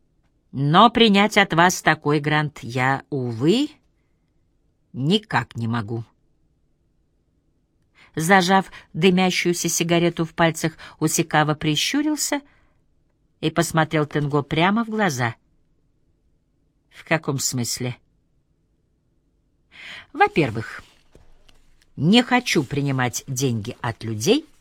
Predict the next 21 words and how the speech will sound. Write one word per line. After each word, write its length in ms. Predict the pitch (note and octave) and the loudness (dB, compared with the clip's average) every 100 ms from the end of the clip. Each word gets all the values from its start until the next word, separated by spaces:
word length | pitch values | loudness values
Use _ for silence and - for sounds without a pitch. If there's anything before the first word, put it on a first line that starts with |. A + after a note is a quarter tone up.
| _ _ _ _ _ - | _ _ _ _ _ -4
которых 500 | - B2+ A#2+ A#2 C#3 | 0 0 -2 -6 -4
не 100 | F3 | -4
знаю. 380 | E3 A2 G#2 G#2 - _ _ _ _ _ _ _ _ _ _ _ - | -2 -4 -6 -10 -14 _ _ _ _ _ _ _ _ _ _ _ 2
Особенно, 720 | G#3+ - - C#4+ F4 G#4+ G#4+ | 4 4 4 4 4 2 2
если 360 | B3 C4 D#4+ | 2 0 -2
в 60 | C#4+ | 0
деньгах 400 | F3+ D3 F3+ - | 0 2 0 0
не 260 | G#3+ A3 C3+ | -2 0 0
нуждаюсь. 680 | A2 G2+ - G#2 - - - _ _ _ _ _ _ _ _ _ _ _ _ _ _ | -2 -8 -10 -10 -12 -14 -14 _ _ _ _ _ _ _ _ _ _ _ _ _ _
Трижды 440 | C#4 C#4 G3+ F3 | 4 6 6 4
в 40 | F#3 | 4
неделю 440 | G3 F3 F3 E3 | 4 4 4 4
я 200 | D#3+ D#3+ | 4 2
преподаю 560 | D3 D#3 D#3 D3 C#3 B2 | 2 -2 -2 -2 -2 -4
здесь, 440 | B2 G3+ - - _ _ _ _ _ _ _ | -6 -6 -6 -10 _ _ _ _ _ _ _
а 140 | G#3 G3 | 2 4
остальное 540 | F3+ G3+ F#3 F3+ F#3+ | 4 4 4 4 2
время 260 | F#3+ A#3 A#3+ | 4 4 6
работаю 440 | A3 G#3 C#4+ B3+ | 6 6 4 2
над 160 | C4 C4 | 0 2
романом. 500 | E4 E4+ F#4+ F#4 | 0 0 -4 -6